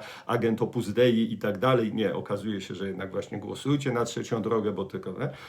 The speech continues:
I ten zwrot rzeczywiście zadecydował, więc, no, w jakimś tam charakterem czy jakimś instynktem samozachowawczym się ci, te, te, te liderzy tych,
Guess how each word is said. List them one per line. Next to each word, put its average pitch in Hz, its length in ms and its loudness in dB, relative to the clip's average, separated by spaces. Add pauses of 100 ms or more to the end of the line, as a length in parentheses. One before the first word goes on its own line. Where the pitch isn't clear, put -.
(420)
I 139 100 4
ten 147 200 6
zwrot 135 420 2 (920)
rzeczywiście 110 480 0
zadecydował, 110 800 2 (240)
więc, 135 440 2 (280)
no, 107 160 -4
w 92 80 -12
jakimś 117 400 0
tam 143 160 0
charakterem 127 680 2
czy 131 120 -2
jakimś 123 360 2
instynktem 120 520 -2
samozachowawczym 113 920 -2 (260)
się 135 420 2 (220)
ci, 127 340 -2 (760)
te, 117 200 6
te, 110 200 4
te 113 380 2
liderzy 120 500 4
tych, - 280 -4